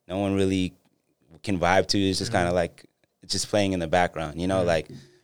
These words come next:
Speaker 1: whereas you could be playing, like, R and B or, or, like,
Speaker 2: Some soul, some
Speaker 1: some souls.
Speaker 2: funk,
Speaker 1: Exactly.
Speaker 2: yeah.
Speaker 1: Like, some from the seventies or eighties. It doesn't even matter. It's
Speaker 2: Yeah.
Speaker 1: just, like,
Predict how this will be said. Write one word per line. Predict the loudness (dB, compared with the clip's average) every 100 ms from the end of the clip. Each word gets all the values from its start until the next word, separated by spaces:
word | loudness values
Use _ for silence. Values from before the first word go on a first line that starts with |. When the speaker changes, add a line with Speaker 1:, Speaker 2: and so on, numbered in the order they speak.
| _
Speaker 1:
whereas | 2 4 4 0
you |
could | -4 -4
be | -2
playing, | 2 2 2 0
like, | -2 -4 -8 -20 _ _ _ _ _
R | 0 2 4
and | 0
B | -2 -2 0
or, | 0 0 -4 -8 _ _ _ _ _
or, | 0 2
like, | 2 0
Speaker 2:
Some | -2 -8
soul, | -6 -4 -4
some | -4 -4
Speaker 1:
some | 2
souls. | 6 10 10 8 6
Speaker 2:
funk, | 0
Speaker 1:
Exactly. | 0 2 2 2 2
Speaker 2:
yeah. |
Speaker 1:
Like, | 4 2
some | 2 0
from | 0 -2
the | -2
seventies | -2 -2 -2 -2 0
or |
eighties. | 0 0 -2 2
It |
doesn't | 4 4
even | 2 4
matter. | 4 6
It's | 4
Speaker 2:
Yeah. | 2
Speaker 1:
just, | 4
like, | 2 2